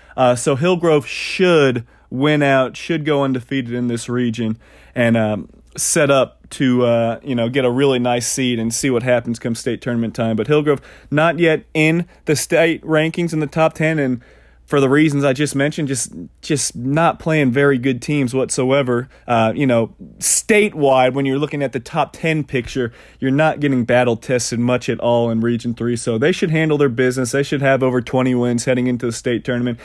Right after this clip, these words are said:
and they should have a ton of momentum and should feel very good about themselves. But if they do get clipped by a Walton with Coach Abney, who's a really good coach, or who knows, Marcus Hood doesn't necessarily have the firepower over there at Marietta, but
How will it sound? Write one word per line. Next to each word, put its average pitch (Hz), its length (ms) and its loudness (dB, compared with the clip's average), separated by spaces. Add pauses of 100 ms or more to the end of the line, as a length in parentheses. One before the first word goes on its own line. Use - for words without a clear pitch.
(180)
and 131 80 0
they 143 80 4
should 147 160 -2
have 131 140 2
a 123 40 -2
ton 147 220 -2
of 139 80 0
momentum 131 460 0
and 135 280 -2
should 120 220 -6
feel 123 220 0
very 123 280 2
good 131 200 0
about 113 260 -2
themselves. 113 380 -4
But 135 180 -2
if 156 80 -2
they 208 120 4
do 226 220 2
get 208 200 0
clipped 156 240 -4
by 131 140 2
a 123 60 0
Walton 120 540 -2 (320)
with 127 140 -4
Coach 127 260 0
Abney, 123 320 2
who's 120 180 -2
a 120 60 -4
really 120 260 0
good 113 220 -4
coach, 120 400 -2 (520)
or 127 380 2
who 165 300 -2
knows, 139 280 2
Marcus 147 380 -2
Hood 147 140 0
doesn't 135 260 -2
necessarily 135 400 -2
have 131 140 0
the 123 60 -6
firepower 131 640 0
over 120 180 0
there 123 160 2
at 107 60 -6
Marietta, 131 520 0
but 117 280 -2